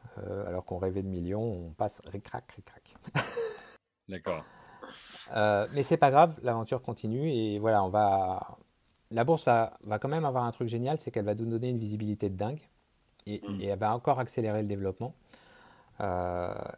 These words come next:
Speaker 1: et puis, bah, ça se fait, euh, on est dans, on est dans le bon train, on vend de l'informatique, qui est le premier produit qui s'est bien vendu sur Internet.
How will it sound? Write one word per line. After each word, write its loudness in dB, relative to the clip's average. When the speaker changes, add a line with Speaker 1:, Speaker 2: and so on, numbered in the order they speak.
Speaker 1:
et -4
puis, -2
bah, 4
ça -2
se -6
fait, 2
euh, 0
on -4
est 0
dans, -2
on -4
est 0
dans 0
le -2
bon -4
train, -4
on -2
vend -2
de 0
l'informatique, -2
qui -2
est 0
le -6
premier -2
produit -2
qui -18
s'est -8
bien -6
vendu -6
sur -8
Internet. -6